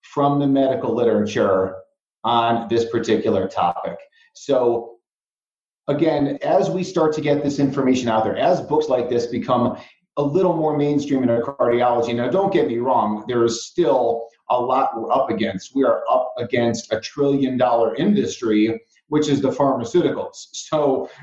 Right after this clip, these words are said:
those of us that are talking about all these different ways to really stay healthy and heart healthy, we have a lot going against us, from the statins to the aspirin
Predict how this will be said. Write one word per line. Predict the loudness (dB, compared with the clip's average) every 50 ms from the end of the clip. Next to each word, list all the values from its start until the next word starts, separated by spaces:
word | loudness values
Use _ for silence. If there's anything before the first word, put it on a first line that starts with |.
| -10 -2
those | 0 2 2 2 2 0
of | 0 0
us | 2 2 2 0 -2 0
that | 0 0 0
are | 0 -4 -4
talking | 0 2 2 2 2 0 -2 -2 -2 -2
about | -2 -2 0 2 2 2 2 2
all | 2 2 2 2 0 0
these | -2 -4 -4 -4 -4
different | 0 0 0 0 0 -4 -6 -2
ways | 0 2 4 4 2 2 0 -12
to | -4 -4 -4 -4 -2
really | 0 0 2 2 2 0
stay | -2 -4 -2 -2 -2 2
healthy | 2 2 0 0 -2 -2 -2 -4 -4 -4 _ _ _ _ _ -2
and | -2 0
heart | 0 0 -2 0 0
healthy, | 0 0 0 0 -2 -2 -2 -4 -4 -8 _ _ _ _ -2
we | 0 2
have | 2
a | 2
lot | 2 2 2 0 0
going | 0 -2 -2 -2 -2
against | -2 0 0 0 0 -2 0
us, | 0 0 0 -2 -2
from | 0 0 2 2 2 2 0 -2 -6 -16 _ _ -8
the | -8
statins | -8 -4 0 0 2 2 0 -2 -4 -6 -8 -8 -8 -8
to | -6 -2
the | 0 0 0 0 -2
aspirin | 0 0 0 -2 -4 -6 -4 0 0 2 2 2 0 0 -2